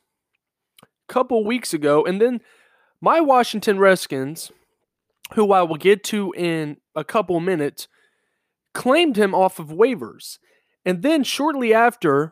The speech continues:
Roger Goodell put him on the commissioner exempt list, which excludes him from playing in the games,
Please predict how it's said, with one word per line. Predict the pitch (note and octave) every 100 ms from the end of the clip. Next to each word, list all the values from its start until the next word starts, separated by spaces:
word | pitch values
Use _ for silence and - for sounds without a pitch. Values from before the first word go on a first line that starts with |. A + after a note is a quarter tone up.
| -
Roger | F3+ C4 -
Goodell | G#3+ G#3+ A3+ G#3+
put | G3 - G#3+
him | G3
on | F#3
the | D#3+
commissioner | G3 A3 A3+ G#3
exempt | F3 D3 G#3 D3+
list, | D3 D3+ -
which | F3+ F3+ F3+
excludes | F3 - - B3 D4+ -
him | G#3 F#3+ G#3+ _ _ _ _ _ _ _ _ - -
from | E3+ D3+
playing | - G#3+ A#3+
in | B3
the | A3+
games, | F3+ E3 E3+ G3 -